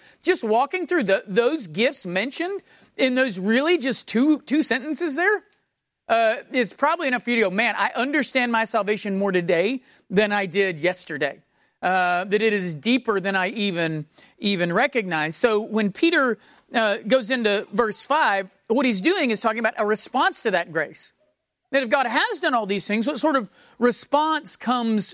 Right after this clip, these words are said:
from us to this great grace of God? Again, you're not, what's gonna happen in five through seven is not,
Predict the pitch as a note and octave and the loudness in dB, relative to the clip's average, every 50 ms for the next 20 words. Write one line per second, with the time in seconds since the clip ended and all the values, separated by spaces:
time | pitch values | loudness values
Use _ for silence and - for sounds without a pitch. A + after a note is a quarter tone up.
0 | - A#3 - - C4 B3 A#3+ G#3+ A3+ - C#4 C4 A3+ G#3 G3+ G#3 - - - - | -6 -10 -6 -2 -2 0 0 -2 -2 0 0 0 0 0 -2 -4 -4 -8 -8 -10
1 | _ _ _ _ _ _ - - C4+ C#4+ D4 C#4+ B3+ B3+ C4 - - F#3 F3 G3+ | _ _ _ _ _ _ 0 4 4 4 4 4 2 2 2 2 0 0 0 2
2 | G3 F#3+ G3 A#3+ B3 _ _ _ _ _ _ - F3+ E3 G3+ G#3 G3+ G3+ G3+ - | 2 2 2 0 -4 _ _ _ _ _ _ -6 -2 0 2 2 2 0 0 -2
3 | - B3+ G#3 G#3+ A#3+ D4 A3+ F#3 G3 F#3+ F4 F4 C#4+ A#3+ A#3+ C4 C4 C4 A#3+ - | -2 -2 0 0 2 2 2 0 -2 0 0 0 2 2 0 2 2 2 0 -2
4 | - _ _ _ _ _ - C#4 - - C#4+ C4 A#3 B3 D4 F4 D#4+ E4+ D#4 A#3 | -4 _ _ _ _ _ 0 2 2 2 0 0 2 2 0 0 0 -2 -4 -2
5 | - D4 C4 B3 - A#3+ G#3+ - C#4+ D4 C4+ A3+ A#3 A#3+ F#3+ F#3+ D#4+ F4 D#4+ - | 0 0 0 0 -2 -6 -6 0 0 0 0 0 -4 -4 0 2 2 2 2 0